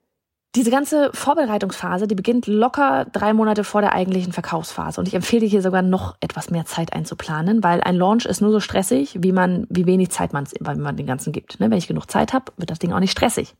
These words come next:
Es sei denn, ich schieb in der Zeit alles nach hinten, dann wird's auch wieder stressig. In dieser Phase, da geht's letztlich dann darum,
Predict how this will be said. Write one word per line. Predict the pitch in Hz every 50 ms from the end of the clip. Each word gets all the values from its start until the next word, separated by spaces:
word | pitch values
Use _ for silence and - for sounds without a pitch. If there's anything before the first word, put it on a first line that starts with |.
| _ _ _ _ _ -
Es | 165 -
sei | 160 165
denn, | 175
ich | - -
schieb | - 214 202 -
in | 185 165
der | 165 170
Zeit | - - 180 -
alles | - 170 165 170
nach | 175 170
hinten, | - 196 180 170 - 180 208 220 -
dann | - 151 151
wird's | 165 165 -
auch | - 175
wieder | 160 120 131
stressig. | - - - - - - - - - - - - - - - - - - _
In | - 226 247 247
dieser | 254 240 240 233
Phase, | - - 240 247 233 196
da | 175 170
geht's | 175 202 233 - -
letztlich | - 220 214 - - 196 -
dann | 196 196 190
darum, | 180 180 190 202 220 220